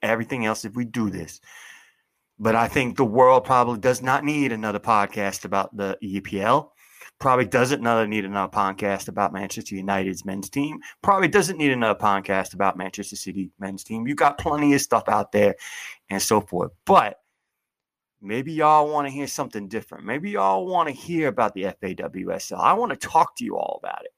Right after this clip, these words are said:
because I think it is a great league. I think there are great teams there, great players.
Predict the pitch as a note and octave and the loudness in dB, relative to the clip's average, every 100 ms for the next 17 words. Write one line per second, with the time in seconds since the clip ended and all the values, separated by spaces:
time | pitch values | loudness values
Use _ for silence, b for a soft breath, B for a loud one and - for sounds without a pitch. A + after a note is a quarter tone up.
0 | _ _ _ _ _ - G#2+ A2+ C3+ C#3+ | _ _ _ _ _ -8 -4 2 2 0
1 | D3+ B2+ - - A#2 G#2+ - B2+ C3 C3 | -4 -4 -8 -4 -2 -2 -2 -2 0 0
2 | B2 A2+ - - E2 - - A2+ A#2 A2+ | 0 -2 -6 -6 -6 -10 -2 -2 0 -2
3 | A#2+ G2+ - - G2+ A2+ A2 G#2+ F#2 A2 | -2 -4 -8 -8 -6 -4 -2 -2 -2 -2
4 | A#2+ A#2+ - B2 B2 A#2+ A#2+ - A2+ G#2 | -2 -2 -6 -4 0 2 2 2 -2 -2
5 | - B2 G#2+ F#2+ - | 0 2 2 0 -8